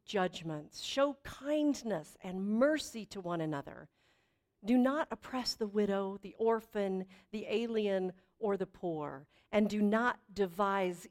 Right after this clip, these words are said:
evil in your hearts against one another."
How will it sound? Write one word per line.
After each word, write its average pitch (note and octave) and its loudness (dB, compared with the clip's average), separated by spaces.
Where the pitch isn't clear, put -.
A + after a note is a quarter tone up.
evil F3 -2
in F#3 -2
your E3+ 0
hearts - 0
against E3+ -4
one D#3 -6
another." D3 -12